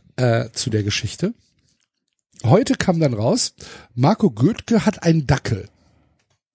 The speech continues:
Dieser Dackel heißt Gustav und, ähm, sitzt immer in einer Tasche, die Marco Göke mit sich herumträgt. Anscheinend hat Gustav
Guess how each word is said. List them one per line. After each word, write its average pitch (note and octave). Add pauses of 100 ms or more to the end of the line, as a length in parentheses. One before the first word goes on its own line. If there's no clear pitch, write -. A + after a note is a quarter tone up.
(360)
Dieser C3
Dackel D#3+
heißt C#3+
Gustav E3 (840)
und, D#3+
ähm, D3+
sitzt -
immer F#3+
in F3
einer E3+
Tasche, G2+ (560)
die D3+
Marco B2
Göke C3
mit C3
sich -
herumträgt. D#3 (1200)
Anscheinend F3
hat -
Gustav F#3+